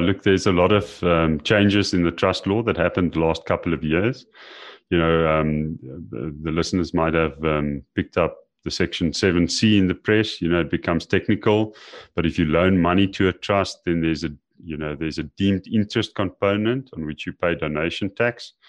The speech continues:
You know, so, so you've got to be careful just to establish a trust, to put cash in there and to start your investment. You've got to look at the tax implications around that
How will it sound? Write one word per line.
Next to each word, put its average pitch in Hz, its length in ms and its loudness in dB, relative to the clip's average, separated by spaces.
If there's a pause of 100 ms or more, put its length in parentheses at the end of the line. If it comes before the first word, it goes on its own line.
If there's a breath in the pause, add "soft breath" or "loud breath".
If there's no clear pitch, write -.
(440 soft breath)
You 101 80 2
know, 101 140 4
so, 104 420 4 (160)
so - 160 -4
you've 107 180 2
got 120 120 2
to 127 80 0
be 123 100 0
careful 113 400 0
just 104 280 -4
to 113 80 0
establish 101 520 -2
a 98 40 -4
trust, 78 420 -4
to 85 60 -16
put - 240 -10
cash 98 280 -2
in 87 160 -2
there 76 140 -2
and 76 120 -6
to 76 80 -14
start - 360 -4
your 85 80 -4
investment. 73 580 -8
You've 85 120 -14
got 87 80 -4
to 78 80 -4
look 82 180 -8
at 104 100 -8
the 98 60 -10
tax - 300 -4
implications 101 680 -4
around 85 320 -4
that 135 240 -4